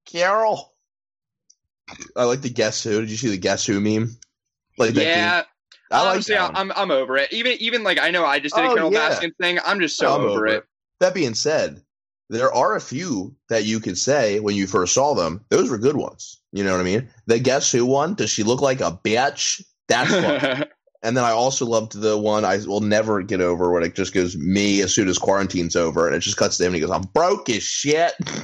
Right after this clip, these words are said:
Speaker 1: <laughs> I just think that's so funny. And then when he
Speaker 2: Uh,
Speaker 1: throws on the fucking, the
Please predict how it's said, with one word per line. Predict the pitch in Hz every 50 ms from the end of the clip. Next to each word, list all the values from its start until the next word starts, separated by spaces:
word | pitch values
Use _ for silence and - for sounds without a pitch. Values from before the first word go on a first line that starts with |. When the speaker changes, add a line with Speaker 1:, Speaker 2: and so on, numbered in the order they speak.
| - - _ _ _ -
Speaker 1:
<laughs> | 403 523 605 - - - - - - - -
I | 151 147
just | 139 143 160 147 -
think | - 156 139
that's | 139 143 135 135
so | - 143 135 135 131
funny. | 127 120 127 135 107 - - _ _ _ _ _ _ _ _ _ _ _ _ - 233 262 285 285 - - - - _ _ _ -
And | - -
then | 139 143
when | 143 139
he |
Speaker 2:
Uh, | -
Speaker 1:
throws | - 156 151 151 147
on | 156 151 147
the | 139
fucking, | 135 - 147 139 139 117 104 - - - - _ _ -
the | 120 113 110 107 104